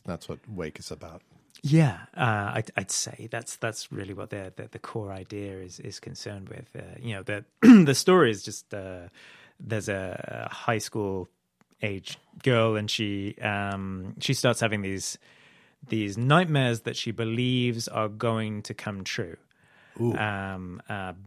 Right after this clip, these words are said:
Speaker 2: but she can't really do anything to, to stop them coming true. And you, you start telling people, "Oh, you know, I, I have dreams, uh, where I see the future and then it happens."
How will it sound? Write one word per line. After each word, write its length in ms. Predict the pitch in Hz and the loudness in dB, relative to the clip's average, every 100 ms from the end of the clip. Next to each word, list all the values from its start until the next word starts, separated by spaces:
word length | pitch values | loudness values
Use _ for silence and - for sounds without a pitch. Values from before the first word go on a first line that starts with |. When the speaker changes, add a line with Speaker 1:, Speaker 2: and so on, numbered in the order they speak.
| 107 - | -6 2
Speaker 2:
but 480 | 131 131 - - - - | 2 2 -4 -12 -12 -14
she 280 | - - 113 | -10 -8 -8
can't 360 | - 107 95 | -8 -10 -8
really 220 | 104 98 | -12 -12
do 180 | 90 98 | -10 -10
anything 380 | 92 95 101 92 | -10 -12 -14 -16
to, 340 | - 90 85 - _ _ _ _ _ | -14 -14 -14 -18 _ _ _ _ _
to 100 | 104 | -8
stop 240 | - 240 147 | 0 2 2
them 120 | 110 | -4
coming 220 | 107 - | -6 -8
true. 260 | - - - 113 | -8 -8 -8 -8
And 120 | 110 | -4
you, 140 | 113 - | -4 -4
you 120 | 165 | -6
start 260 | 151 151 123 | 0 0 0
telling 220 | 123 104 | -2 -4
people, 440 | 107 104 98 92 - | -6 -6 -4 -4 2
"Oh, 300 | - 104 92 | 4 4 0
you 180 | 104 90 | -8 -8
know, 180 | 90 - | -8 -4
I, 140 | 117 110 - - | -4 -4 -8 -4
I 100 | 117 | -2
have 180 | 117 104 | -2 0
dreams, 680 | 113 113 147 180 - - - | 2 2 2 0 -6 -14 -12
uh, 400 | 101 98 92 92 | -8 -6 -4 -6
where 200 | - 104 | -4 -2
I 60 | 98 | -2
see 240 | - - | -4 -8
the 140 | 107 95 | -8 -8
future 320 | 110 - 156 | -8 -4 -2
and 180 | 147 110 | -2 -6
then 100 | 104 | -8
it 40 | |
happens." 540 | - 101 123 143 143 | -10 -8 -6 -8 -10